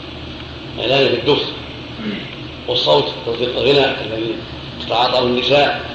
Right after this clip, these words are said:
وهكذا تشييع النساء للمرأة، تشييع الرجال للرجل، كله من إعلان النكاح. كل ما يعلن النكاح من تشييع أو صوت أو رمي عند، كما يقع عند بعض البادية، الرمي أو ما أشبه ذلك، يكون في إعلان النكاح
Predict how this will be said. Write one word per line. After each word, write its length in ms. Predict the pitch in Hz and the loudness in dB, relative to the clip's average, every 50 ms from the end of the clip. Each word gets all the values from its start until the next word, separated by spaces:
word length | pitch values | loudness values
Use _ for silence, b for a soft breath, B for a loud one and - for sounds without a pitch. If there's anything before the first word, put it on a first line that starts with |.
| - - - - - | -10 -10 -10 -4 2
وهكذا 600 | 131 160 180 - 143 135 123 127 120 113 - - - - - | 4 4 4 6 4 6 6 6 4 4 2 -2 -6 -4 -2
تشييع 280 | 123 - 120 139 117 123 | 0 2 2 2 2 2
النساء 560 | 127 131 123 131 135 135 - - - - - - - - - - - - - 113 | 2 2 4 6 6 6 4 2 -2 -6 -10 -10 -12 -12 -12 -12 -12 -10 -6 -4
للمرأة، 460 | 117 127 139 143 139 131 120 113 - | -2 0 2 2 4 2 2 0 -2
تشييع 200 | - - 127 123 | -2 0 2 2
الرجال 380 | 123 120 120 117 131 139 131 123 | 2 2 4 6 6 6 6 6
للرجل، 360 | 123 127 143 147 147 139 120 - - - - - - - | 4 4 4 4 4 2 2 0 -4 -8 -10 -12 -2 0
كله 160 | 214 226 196 | 4 6 6
من 100 | 160 143 | 6 6
إعلان 240 | 131 131 127 127 120 | 6 4 2 2 2
النكاح. 400 | 117 117 120 123 104 - - - - - - - - - - - - - - - - - - - - - - - - - - - - - | 0 0 0 0 0 0 -2 -6 -8 -10 -12 -12 -12 -12 -12 -12 -12 -12 -12 -12 -14 -14 -14 -14 -14 -14 -12 -14 -12 -12 -12 -12 0 4
كل 60 | 175 | 6
ما 140 | 185 175 156 | 6 6 6
يعلن 140 | 151 156 156 | 6 6 4
النكاح 440 | 143 131 131 123 131 139 135 120 | 4 4 2 2 2 2 2 2
من 120 | 123 120 113 123 | 2 0 0 0
تشييع 340 | - - 135 147 143 123 123 - - - - - - - - - - - - - - 131 | 0 2 2 2 2 2 0 -2 -4 -8 -10 -12 -12 -12 -14 -14 -14 -14 -12 -10 -6 -4
أو 100 | 123 123 | -2 2
صوت 280 | - 143 147 139 135 - - - - - - - - - - - - - - - 127 | 4 6 6 6 4 2 -4 -8 -10 -12 -12 -12 -14 -12 -12 -12 -12 -12 -8 0 2
أو 220 | 131 131 135 147 | 4 6 6 6
رمي 140 | 151 151 127 | 4 4 2
عند، 180 | 117 135 123 127 | 2 2 2 2
كما 380 | 127 120 120 123 131 127 127 | 0 2 0 0 2 2 2
يقع 380 | 120 - - 120 123 123 139 135 | 2 0 0 0 0 0 2 2
عند 180 | 123 123 123 | 2 0 2
بعض 160 | 120 113 113 - | 2 2 2 2
البادية، 360 | - 120 143 143 139 135 127 | 2 4 4 4 4 2 2
الرمي 440 | 113 113 147 147 147 139 - - - | 2 2 2 4 2 2 2 2 2
أو 80 | 156 | 2
ما 160 | 147 143 - | 2 2 0
أشبه 240 | - - - 113 113 | 0 -2 0 0 2
ذلك، 340 | 110 123 131 127 123 127 123 | 4 4 4 4 4 4 2
يكون 120 | 110 113 | 2 2
في 100 | 113 131 | 2 4
إعلان 280 | 123 - 151 143 131 120 | 4 4 4 4 4 2
النكاح 380 | 120 120 127 143 160 160 - | 0 2 4 4 4 4 2